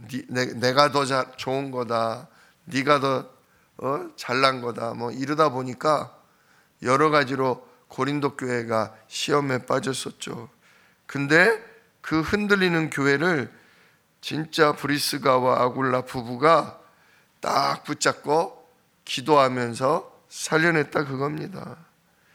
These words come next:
그러니까 고린도 교회가 아주 중요한 역할을 해내는 응답을 받았죠.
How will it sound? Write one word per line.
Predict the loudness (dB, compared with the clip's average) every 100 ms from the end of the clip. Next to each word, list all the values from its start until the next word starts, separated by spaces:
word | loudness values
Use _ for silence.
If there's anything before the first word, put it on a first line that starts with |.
| _ _ _
그러니까 | 0 2 2 0
고린도 | 0 -2 -2 -4 0
교회가 | 0 2 0 0 -4 -10 _ _ -4
아주 | -2 -2 -6
중요한 | -8 -4 0 0 -2 -8 _ _ _ _ _ -6
역할을 | -4 0 2 2 -2 -6 _ _ _ -6
해내는 | -2 0 -2 -4 -8 -12 _ _ -10
응답을 | -4 2 4 4
받았죠. | -2 -2 -4 -6 -12 -12 -14 -18